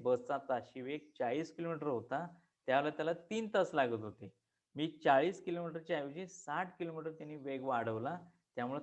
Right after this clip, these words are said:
तास काय झाले? कमी झाले. म्हणजे या उदाहरणामध्ये आपल्याला व्यस्त प्रमाण आहे हे दिसून येतं. म्हणजे अशी काही उदाहरणं असतील तर ते सुद्धा आपल्याला समजून घेऊन नेमकं आपल्याला प्रमाण कुठलं आहे हे पहिल्यांदा कळलं पाहिजे.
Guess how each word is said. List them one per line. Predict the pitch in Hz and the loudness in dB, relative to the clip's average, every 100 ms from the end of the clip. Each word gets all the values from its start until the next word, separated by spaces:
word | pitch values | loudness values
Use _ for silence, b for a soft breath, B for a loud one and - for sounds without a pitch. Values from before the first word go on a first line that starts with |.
| - - | -6 -2
तास | 143 165 - | -2 -4 -6
काय | 139 | -4
झाले? | 117 117 117 - _ | -4 -6 -8 -14 _
कमी | 170 185 175 | 0 0 -2
झाले. | 135 104 101 - _ _ _ | -2 -6 -10 -14 _ _ _
म्हणजे | 131 170 156 120 120 120 _ 117 | -2 -2 0 -2 -2 -12 _ -10
या | 117 139 185 | 0 2 2
उदाहरणामध्ये | 165 131 127 123 123 120 110 110 | -2 0 -2 0 -4 -4 -4 -6
आपल्याला | 104 110 117 156 - _ _ 113 | -8 -6 -6 -6 -10 _ _ -18
व्यस्त | 104 120 120 - | -4 0 0 2
प्रमाण | 185 185 151 139 139 | 0 2 0 0 0
आहे | 135 135 - | -2 -6 -12
हे | |
दिसून | 131 117 110 110 | -10 -8 -8 -10
येतं. | 98 - - _ _ _ _ | -10 -12 -20 _ _ _ _
म्हणजे | 165 185 | -6 -4
अशी | - 131 - | -2 -4 -4
काही | 202 220 | 2 4
उदाहरणं | 208 170 170 170 | 4 6 6 6
असतील | 160 - 147 147 | -2 -4 -10 -8
तर | 143 | -8
ते | 160 | -10
सुद्धा | 151 135 131 | -10 -4 -4
आपल्याला | 120 123 127 | -4 -8 -10
समजून | - 120 117 123 | -10 -10 -8 -6
घेऊन | 117 107 110 b b b _ | -6 -8 -10 b b b _
नेमकं | 127 143 135 196 | -2 -2 2 4
आपल्याला | 180 - 160 175 | 4 2 0 0
प्रमाण | 180 - 139 160 185 | -2 0 2 2 0
कुठलं | 170 151 - 139 | -4 -12 -6 -4
आहे | 127 107 101 - _ - | -4 -4 -10 -14 _ -2
हे | 202 | 0
पहिल्यांदा | 190 135 135 131 131 | 4 4 4 2 -2
कळलं | 127 107 104 | 0 0 -2
पाहिजे. | 107 95 | -4 -8